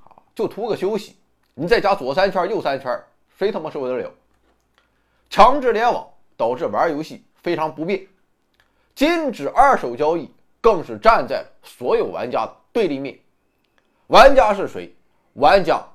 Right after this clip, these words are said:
正是你微软的衣食父母啊！你这么搞，父母就必然会用“市场这只无形的手”对你施以严惩。一年之后，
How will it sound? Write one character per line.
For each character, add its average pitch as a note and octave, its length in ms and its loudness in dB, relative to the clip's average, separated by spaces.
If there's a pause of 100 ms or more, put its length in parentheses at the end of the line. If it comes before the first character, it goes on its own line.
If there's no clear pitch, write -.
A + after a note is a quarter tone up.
(120)
正 A3+ 300 6
是 F3 120 -8
你 A#2 160 -10
微 E3+ 260 0
软 D#3+ 320 -8
的 D2+ 80 -20 (200)
衣 G#3 220 -4
食 F#3+ 160 -6
父 A3 180 -6
母 G#2+ 100 -16 (540)
啊！ - 120 -20 (120)
你 G3 220 -6
这 G3+ 80 4
么 A#3+ 120 0
搞， - 240 -8 (340)
父 C4 260 -2
母 B2+ 100 -10 (220)
就 B2+ 120 -6
必 C4+ 240 -6
然 D3 240 0
会 F3 140 -4
用 F3 120 -4 (220)
“市 D#4 360 -4
场 - 300 -10 (180)
这 F#3 100 -2
只 B2+ 80 -8
无 C3+ 340 -6
形 G3 160 -8
的 F3+ 100 2
手” - 200 -6 (340)
对 G3 140 6
你 G2+ 160 -4
施 F3 240 -10
以 A2 140 -10
严 A#2+ 200 -4
惩。 G#3 140 -12 (1600)
一 C#4 200 2
年 A#3+ 160 2
之 A3 100 2
后， A3 220 -4